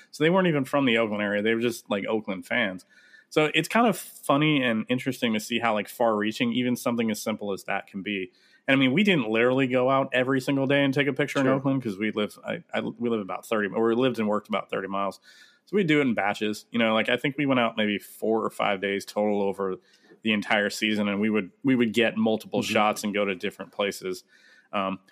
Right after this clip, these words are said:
Speaker 1: point being though, is it, it didn't cost us anything more than maybe, like, a sandwich and getting out there and a little bit of time. Um, we did,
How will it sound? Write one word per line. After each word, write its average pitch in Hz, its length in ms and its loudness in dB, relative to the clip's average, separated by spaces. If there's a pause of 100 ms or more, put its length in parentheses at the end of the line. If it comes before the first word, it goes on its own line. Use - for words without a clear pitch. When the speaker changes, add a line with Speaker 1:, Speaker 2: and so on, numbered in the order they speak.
(140)
Speaker 1:
point 196 240 2
being 147 200 4
though, 120 160 4
is 117 120 -2
it, - 80 -4
it 139 280 2
didn't 160 220 0
cost 143 280 0
us - 260 -4
anything 117 520 0
more 107 220 2
than 104 140 0
maybe, 101 320 0
like, 95 360 -4
a - 60 -6
sandwich 113 580 0
and 101 300 -2
getting 101 240 2
out 98 220 -2
there 101 220 0
and 98 120 -4
a 101 60 -2
little 104 200 0
bit 98 120 -2
of 92 100 -4
time. 95 340 -6 (480)
Um, 110 300 2
we 123 180 2
did, 135 460 2